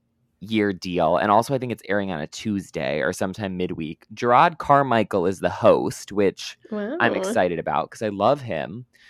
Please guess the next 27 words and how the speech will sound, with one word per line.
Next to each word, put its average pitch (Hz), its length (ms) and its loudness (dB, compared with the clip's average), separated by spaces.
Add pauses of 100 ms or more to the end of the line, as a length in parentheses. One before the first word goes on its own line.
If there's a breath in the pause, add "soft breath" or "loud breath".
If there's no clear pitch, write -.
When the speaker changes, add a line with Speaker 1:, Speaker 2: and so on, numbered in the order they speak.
(240 soft breath)
Speaker 1:
And 104 240 -2
his 120 460 -8
special 127 400 0
Rothaniel 104 520 0
was 82 180 -10
really 80 160 -6
good 73 240 -8
this - 220 -16
year. 82 260 -4 (400 soft breath)
But 135 260 6
yeah, 208 160 6
the 160 140 0
nominees 202 480 0
came 151 260 -4
out. 135 400 2 (400 soft breath)
Um, 151 540 4
w-, 139 260 -4
did 156 180 0
you 160 100 0
have 170 160 2
any 151 260 0
general 131 480 0
thoughts 156 400 -2
on 170 160 -2
them? 170 240 -6
Did 151 160 -8
you 160 440 -4